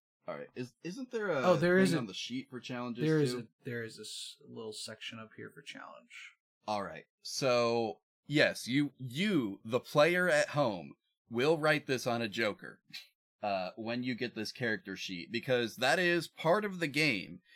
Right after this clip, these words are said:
Speaker 1: is, and that was the thing that drew me to this in the first place, is that part of what makes up the character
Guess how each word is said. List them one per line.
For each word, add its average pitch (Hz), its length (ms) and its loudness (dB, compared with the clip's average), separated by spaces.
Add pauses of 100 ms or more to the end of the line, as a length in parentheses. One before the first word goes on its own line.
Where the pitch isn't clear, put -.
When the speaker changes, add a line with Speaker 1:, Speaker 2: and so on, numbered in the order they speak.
(220)
Speaker 1:
is, 143 720 2
and 143 160 6
that 190 140 8
was 233 120 -2
the 202 100 0
thing 180 220 0
that 147 140 0
drew 143 180 0
me 156 120 2
to 143 80 0
this 135 240 0
in 143 80 -2
the 120 80 0
first 123 400 -2
place, 82 400 -6 (380)
is 143 280 4
that 135 280 6 (180)
part 180 240 2
of 185 200 -6 (320)
what 127 360 0
makes 160 300 2
up 156 180 2
the 131 80 -6
character 127 840 0